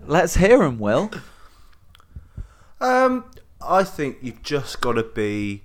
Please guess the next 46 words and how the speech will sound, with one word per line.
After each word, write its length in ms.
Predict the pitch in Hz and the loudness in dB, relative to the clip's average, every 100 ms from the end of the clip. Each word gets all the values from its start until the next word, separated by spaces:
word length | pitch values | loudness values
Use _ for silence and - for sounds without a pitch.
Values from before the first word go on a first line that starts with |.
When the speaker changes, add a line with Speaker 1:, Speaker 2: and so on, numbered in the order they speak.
| - | -18
Speaker 2:
yourself. 760 | 110 113 - 147 127 90 - - 135 120 - - - - - - | -10 -8 -4 -2 -2 -4 -12 -20 -20 -20 -20 -20 -20 -20 -20 -6
Do 80 | 170 | 0
you 60 | |
not 180 | 196 - | 0 2
think, 180 | 202 170 | -2 0
Matt? 320 | 208 240 - - - | -2 -2 -6 -12 -8
Speaker 1:
I 80 | 160 | -6
just 160 | 170 | 2
Speaker 2:
You've 80 | 185 170 | 4 6
Speaker 1:
don't 20 | |
Speaker 2:
just 160 | 175 | 4
Speaker 1:
think 40 | 196 190 | 6 6
it's 40 | |
Speaker 2:
made 80 | 185 | 4
a 40 | |
Speaker 1:
particularly 420 | - 143 - 127 | 2 -2 -2 -4
good 160 | 123 117 | 0 0
insight. 560 | 120 143 - 107 98 - _ - - | 0 -2 -4 -2 -4 -8 _ -20 -6
<laughs> 100 | 185 - - - - - - - - - | -4 -4 -8 -16 -18 -20 -20 -18 -8 4
Speaker 2:
Well, 100 | 302 | 6
that's 80 | 302 | 8
all 80 | 302 | 6
you 80 | |
can 120 | 254 214 | 6 6
really 200 | 202 180 | 6 4
be, 240 | 208 247 | 2 4
though, 160 | 147 117 | 4 4
isn't 160 | 110 | 2
it? 100 | 131 | -2
If 80 | 156 | -2
you 100 | 220 | -2
go, 200 | 202 190 | 2 4
if 180 | 202 175 | 4 2
you 120 | 226 | 0
start 500 | - 202 190 175 - - _ _ - _ 123 | 0 2 4 6 4 -2 _ _ -20 _ 2
Speaker 1:
Yeah. 400 | 123 135 113 - | 4 6 2 -4
Speaker 2:
from 220 | - 156 | -2 4
the 60 | 143 | 8
Speaker 1:
That's 260 | 185 - | 8 8
so 160 | - 113 | 6 6
Speaker 2:
get-go 100 | 113 | 6
being 200 | 139 127 | 6 6
Speaker 1:
funny, 160 | 127 104 | 2 -2
Speaker 2:
s-, 60 | - | 0
Speaker 1:
too. 260 | 151 131 | 2 2
Speaker 2:
b-, 80 | - | 0